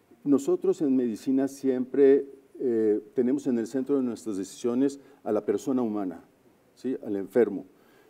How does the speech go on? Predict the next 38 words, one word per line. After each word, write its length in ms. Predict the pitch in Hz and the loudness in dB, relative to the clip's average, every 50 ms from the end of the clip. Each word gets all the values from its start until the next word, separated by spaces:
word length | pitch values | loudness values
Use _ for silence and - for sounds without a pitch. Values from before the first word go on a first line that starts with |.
| _ _ - - | _ _ -12 -6
Y 140 | 196 147 143 | -2 -2 0
tenemos 320 | 143 156 147 170 175 160 | 2 2 2 2 2 0
que 100 | - 156 | -2 -6
cambiar 360 | - 160 156 156 156 151 156 | -4 -2 2 2 2 2 2
eso, 360 | 165 156 139 - 104 90 78 - - | -2 -4 -6 -6 -6 -8 -8 -8 -8
eh, 120 | 120 113 - | -8 -8 -4
no 440 | - 123 123 123 127 139 147 151 143 - - - - _ _ _ _ _ _ - - | -2 0 2 2 4 4 4 2 0 -4 -18 -20 -20 _ _ _ _ _ _ -20 -12
des-, 360 | 123 123 127 110 - - - - - 113 - | -4 -2 -2 -2 -2 -6 -10 -8 -8 -6 -4
eh, 180 | - 107 98 - 98 - | -4 -4 -4 -4 -8 -12
quitarlo 460 | - 110 - - 135 135 135 143 147 143 | -10 -2 4 4 6 6 6 4 4 4
del 220 | 127 113 113 113 | 4 2 0 -4
centro, 380 | - - 139 127 120 - - 139 | 0 0 2 2 2 0 -2 -4
sino 400 | 135 - - 127 127 123 120 120 | -2 0 0 2 2 2 0 0
que 140 | - 117 113 | 0 0 2
no 220 | 127 135 131 135 | 2 2 2 2
verlo 220 | 131 139 139 143 - | 4 4 4 4 2
como 140 | 120 120 | 0 0
un 60 | 123 127 | 0 0
enfermo, 380 | 117 - - 117 104 101 101 - - - - - _ | -2 -2 -2 -4 -2 -4 -8 -10 -14 -20 -20 -20 _
sino 400 | _ - - 120 117 117 120 113 | _ -8 -4 -2 0 0 0 -2
como 400 | 117 117 117 110 110 110 110 113 117 | 0 -2 -2 0 0 0 0 0 -2
un 320 | - - 131 123 127 127 | -2 -2 -2 0 0 0
ente 360 | 127 127 127 123 - 147 143 - | 0 0 -2 0 0 0 0 0
de 120 | 123 101 | -4 -8
salud, 480 | - - 101 98 101 117 123 110 95 - - - _ _ _ _ - | -8 -6 -6 -4 0 2 2 2 2 0 -6 -18 _ _ _ _ 0
que 120 | - 110 104 | 0 0 0
tenemos 640 | 101 - - - 107 107 110 117 127 131 131 131 | 0 -6 -2 -2 -2 0 0 -2 -2 -2 -2 -4
que 100 | - - | -6 -8
hacer 240 | 110 - - 117 110 | -6 -4 -2 -4 -4
todos 200 | - - 123 123 | -2 -2 -2 -2
los 140 | 127 123 117 | -2 -2 -6
esfuerzos 360 | 113 95 - 113 110 95 113 110 | -8 -10 -6 -8 -8 -8 -8 -10
necesarios 540 | 110 101 90 101 90 104 104 101 127 - | -10 -10 -10 -10 -8 -6 -4 -4 -4 -6
para 260 | - - 101 92 92 90 | -6 -10 -10 -10 -10 -8
que 100 | - 95 | -8 -8
no 100 | 95 104 | -6 -6
la 160 | 113 - - - | -6 -8 -8 -4
pierda, 420 | 95 95 98 104 95 82 73 73 | 0 0 0 0 0 -4 -8 -12